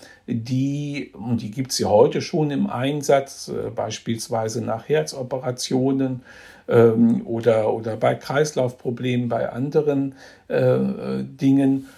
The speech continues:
wo, ähm, sozusagen dann täglich man nicht zum Arzt muss, um seine Daten festzustellen, wie ist der Blutdruck, wie ist die Herzfrequenz und so weiter,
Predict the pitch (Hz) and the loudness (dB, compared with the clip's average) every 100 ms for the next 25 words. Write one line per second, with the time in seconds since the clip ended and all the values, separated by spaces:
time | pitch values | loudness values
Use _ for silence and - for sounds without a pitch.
0 | _ - 131 127 123 123 - 120 117 113 | _ -2 2 4 4 2 0 2 2 2
1 | 117 - - 127 123 120 117 110 107 101 | -4 -10 -2 0 2 2 2 0 -4 -8
2 | - 131 156 160 170 151 131 120 127 131 | -2 0 0 -2 -6 -6 -6 -12 -6 -2
3 | 110 113 107 - 95 - 117 156 - - | 0 -2 -6 -10 -10 -4 0 0 -2 -4
4 | 147 - 123 117 110 104 101 101 110 117 | -4 -4 -2 -2 0 -4 0 0 2 0
5 | - 143 139 143 - 147 - - 127 - | -2 -2 -2 -4 2 2 2 -6 -8 2
6 | 170 127 123 117 120 120 - 113 117 131 | 4 4 0 -2 -2 -4 0 0 0 -4
7 | 147 - 135 120 120 113 - 113 127 127 | -6 0 0 0 -4 -8 -4 0 0 0
8 | - 120 - 123 120 127 123 - - - | -2 -2 4 4 4 2 -6 -14 -20 -8
9 | - 151 139 110 104 107 127 - 165 175 | 2 4 4 4 4 4 2 0 -4 -4